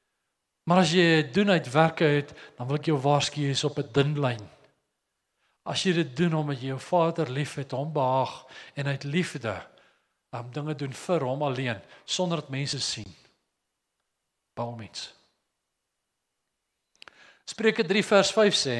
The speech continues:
"Vertrou die Here met jou hele hart en steun nie op jou eie insig nie." Merker nommer elf, "Vertrou God." so maklik om ons beursie te vertrou en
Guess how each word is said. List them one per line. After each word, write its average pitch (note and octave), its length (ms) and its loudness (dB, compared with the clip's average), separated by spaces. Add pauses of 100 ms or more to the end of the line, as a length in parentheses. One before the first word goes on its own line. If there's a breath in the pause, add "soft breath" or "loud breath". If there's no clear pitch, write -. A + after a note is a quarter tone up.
(120)
"Vertrou G3+ 480 2
die D#3+ 160 -4
Here D#3+ 240 2
met D#3+ 200 -8
jou D3+ 120 0
hele D#3 320 0
hart A#2+ 400 -2 (400 loud breath)
en C#3 120 -4
steun F#3 380 0
nie F#3+ 160 0
op - 120 -6
jou E3 160 2
eie E3+ 280 0
insig D3 440 -6
nie." G2 200 -14 (1000)
Merker C#3+ 340 -6
nommer E3+ 220 -6
elf, - 420 -8 (600)
"Vertrou B2+ 440 -8
God." - 440 -18 (1700)
so - 320 -6
maklik B2 500 -6
om A#2 140 -8
ons A#2+ 180 -8
beursie D3 420 -4
te C#3+ 100 -14
vertrou C3 580 -4
en G2+ 140 -14